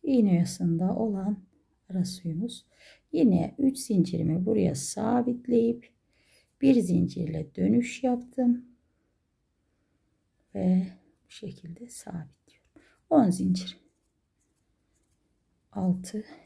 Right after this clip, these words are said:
yedi, sekiz, dokuz ve on. Evet, sık iğne ile sabitledim.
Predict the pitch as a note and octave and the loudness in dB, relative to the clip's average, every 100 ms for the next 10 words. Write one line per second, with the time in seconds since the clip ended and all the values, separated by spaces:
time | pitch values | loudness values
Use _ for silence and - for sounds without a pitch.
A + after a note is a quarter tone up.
0 | _ F3+ E3+ - G3+ - - - - - | _ -6 -6 -6 -10 -10 -16 -20 -20 -20
1 | - - - _ _ _ _ - - F3+ | -20 -20 -20 _ _ _ _ -20 -20 -20
2 | _ _ _ _ _ _ _ _ _ _ | _ _ _ _ _ _ _ _ _ _
3 | _ F3+ F#3 - - - - F3+ E3 C#3 | _ -14 -14 -12 -12 -6 -2 0 -2 -4
4 | C3+ C#3 D#3+ E3 - C4+ B3+ B3+ A#3+ A#3+ | -6 -4 -4 -4 -4 -2 2 2 2 2
5 | A#3+ A#3+ B3 - | 0 2 -2 -6